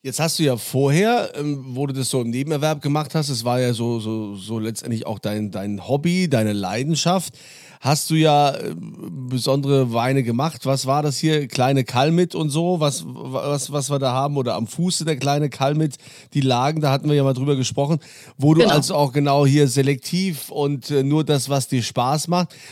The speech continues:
Speaker 1: Du hast nämlich ja jetzt eben grad gesagt, du musst ja jetzt gucken, dass du was machst, <laughs> was auch gewinnbringend, was also auch Geld bringt.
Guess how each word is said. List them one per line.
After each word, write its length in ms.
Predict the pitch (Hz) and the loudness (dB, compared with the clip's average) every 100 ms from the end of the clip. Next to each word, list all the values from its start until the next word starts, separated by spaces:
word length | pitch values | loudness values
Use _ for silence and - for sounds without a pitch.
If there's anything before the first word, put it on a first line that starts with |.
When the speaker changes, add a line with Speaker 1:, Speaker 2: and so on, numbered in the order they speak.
| 135 | -4
Speaker 1:
Du 100 | 143 | 2
hast 160 | 151 147 | 4 4
nämlich 220 | 151 135 | 4 4
ja 120 | 139 | 4
jetzt 220 | 139 120 | 2 0
eben 240 | 131 135 139 | -2 0 2
grad 220 | 135 143 | 2 0
gesagt, 400 | 156 139 160 139 | 0 0 0 0
du 40 | |
musst 380 | 139 135 160 - | -2 0 -2 0
ja 80 | 147 | 0
jetzt 460 | 131 120 165 - - | 0 0 -2 -4 -6
gucken, 420 | - 165 202 190 | -2 -2 -2 -2
dass 220 | 156 131 | 0 -2
du 100 | 147 | -2
was 220 | 135 110 | -2 -2
machst, 460 | 123 147 - - - | -2 -2 -2 -6 -2
<laughs> 20 | |
was 240 | 151 143 | 0 2
auch 200 | 147 135 | 0 -4
gewinnbringend, 760 | 113 120 139 160 151 160 175 151 | -6 -2 0 0 -2 -2 -2 0
was 180 | 143 131 | -2 -2
also 240 | 131 127 | -4 -4
auch 220 | 123 117 | -4 -8
Geld 340 | - 127 156 156 | -4 -2 0 -2
bringt. 300 | 165 190 | 0 0